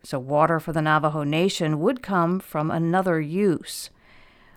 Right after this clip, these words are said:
Legal scholars who are not party to the lawsuit say that the Navajo Nation should prevail in this dispute for two reasons. First, the federal government has near total control of the lower basin of the Colorado River.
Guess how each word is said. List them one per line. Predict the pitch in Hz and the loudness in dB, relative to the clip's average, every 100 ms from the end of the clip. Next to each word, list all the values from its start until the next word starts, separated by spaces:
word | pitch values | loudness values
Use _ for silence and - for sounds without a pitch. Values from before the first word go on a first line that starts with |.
| - | -8
Legal | 147 170 160 156 135 | 2 2 4 2 0
scholars | - 165 160 160 147 143 | -4 0 2 2 0 -2
who | 160 | -4
are | 147 | -2
not | 143 160 185 - - | 0 0 0 -2 -8
party | 190 208 185 143 | 0 2 2 -2
to | 175 | -2
the | 156 | 0
lawsuit | 151 156 160 - 196 - | 2 4 2 0 -4 -4
say | 220 214 247 | 0 2 2
that | 214 | 0
the | 180 | 0
Navajo | 175 185 220 226 196 185 | 2 2 2 2 0 2
Nation | 185 220 220 208 202 - - - _ | 2 2 0 -2 -2 -8 -20 -20 _
should | - 165 - | -10 -8 -2
prevail | 240 208 247 233 143 | 0 4 4 6 2
in | - 143 | -2 -4
this | 135 | -4
dispute | - 143 - 151 175 - - _ | -8 -10 -6 -4 -2 -4 -12 _
for | - 170 | -12 -10
two | - - 262 | -8 -2 -2
reasons. | 185 180 208 165 139 - - - _ _ _ - - - - _ | 0 2 0 0 -2 -6 -14 -16 _ _ _ -20 -20 -20 -20 _
First, | - 214 269 285 - - _ _ | -4 0 2 0 -8 -18 _ _
the | 160 | -6
federal | 151 202 214 202 165 | -2 2 4 4 4
government | 165 208 214 165 165 - | 4 4 4 2 0 0
has | 190 180 | 0 2
near | 190 208 220 208 | 2 4 2 0
total | - 240 247 240 | -2 0 2 0
control | 233 214 - - 262 220 123 | 0 -2 -2 0 4 4 2
of | - - | -4 -4
the | 147 | -2
lower | 147 160 156 | 0 2 0
basin | 139 151 147 - 143 120 | 0 -2 -2 -4 -8 -8
of | 123 | -8
the | |
Colorado | 143 156 147 147 151 156 156 | -6 -2 0 2 2 2 2
River. | 160 160 151 - | 2 2 0 -4